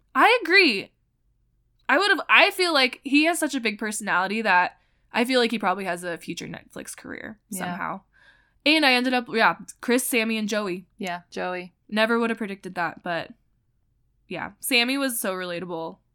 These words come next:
Speaker 1: And, and those are three people that, when they were alone in their room, they were talking the same way they did in their messages.
Speaker 2: Yeah.
Speaker 1: And that's why I loved them all.
Speaker 2: Agreed. Agreed, agreed.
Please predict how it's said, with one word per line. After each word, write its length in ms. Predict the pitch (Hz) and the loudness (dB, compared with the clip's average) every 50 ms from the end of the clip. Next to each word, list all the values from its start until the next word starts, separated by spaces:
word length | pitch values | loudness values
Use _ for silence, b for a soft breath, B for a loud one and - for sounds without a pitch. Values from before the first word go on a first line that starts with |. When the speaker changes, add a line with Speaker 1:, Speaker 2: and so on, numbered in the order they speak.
| _ _ _ _ _ _ _ _ _ | _ _ _ _ _ _ _ _ _
Speaker 1:
And, 280 | - 175 170 170 160 - | -14 -12 -10 -8 -2 0
and 220 | 294 339 330 247 208 | 2 2 2 4 4
those 220 | 240 254 277 - | 4 4 4 4
are 80 | 349 349 | 2 0
three 220 | - - 302 285 254 | 2 2 0 2 2
people 280 | 269 240 240 277 277 254 | 2 0 0 0 4 6
that, 260 | 233 202 190 175 - b b b b b b b b | 8 8 8 6 4 b b b b b b b b
when 120 | 208 233 | -2 2
they 120 | 240 233 226 | 2 4 4
were 160 | 226 226 - | 4 2 0
alone 380 | - 190 190 196 202 226 233 254 | -2 -2 -2 0 0 2 2 0
in 80 | 262 262 | 0 0
their 160 | 269 277 277 | -2 -2 -2
room, 340 | 269 277 277 277 277 285 - _ _ _ _ | -2 -4 -4 -4 -6 -8 -10 _ _ _ _
they 180 | - 220 214 214 | -4 -2 -2 -2
were 200 | 208 - 208 196 | -4 -6 -8 -6
talking 340 | 185 - 202 202 202 208 202 196 | -4 -2 -2 -2 -2 -4 -10 -10
the 60 | 196 | -10
same 300 | - - 202 202 202 202 | -8 -6 -4 -4 -4 -4
way 160 | 202 196 190 | -4 -4 -4
they 160 | 185 190 180 | -4 -4 -6
did 180 | 175 185 185 180 | -4 -4 -6 -6
in 120 | 180 180 170 | -6 -6 -8
their 120 | 170 165 | -10 -10
messages. 480 | 156 - - - - - - - - - | -10 -12 -12 -14 -14 -16 -16 -10 -6 -6
Speaker 2:
Yeah. 140 | 190 - - _ - | -6 -6 -6 _ -10
Speaker 1:
And 160 | 185 185 175 | -10 -6 -4
that's 260 | - 135 160 - - - | -2 -2 -2 -2 -6 -6
why 220 | 190 185 190 190 | -4 -2 -2 -2
I 80 | 185 190 | -4 -4
loved 280 | 185 170 165 175 - | -6 -6 -8 -8 -12
them 120 | - - - | -16 -14 -12
all. 220 | - 214 202 _ _ _ - - | -12 -12 -14 _ _ _ -12 -10
Speaker 2:
Agreed. 360 | 208 202 196 185 180 180 - _ _ _ _ _ _ _ _ _ _ _ _ _ _ _ _ _ _ _ _ _ _ _ _ _ _ _ _ _ _ _ _ - | -10 -8 -8 -10 -10 -12 -14 _ _ _ _ _ _ _ _ _ _ _ _ _ _ _ _ _ _ _ _ _ _ _ _ _ _ _ _ _ _ _ _ -6
Agreed, 300 | 233 220 233 247 254 262 | -4 -2 0 0 -2 -2
agreed. 360 | 262 285 302 302 233 208 | -2 -2 -2 -2 -4 -6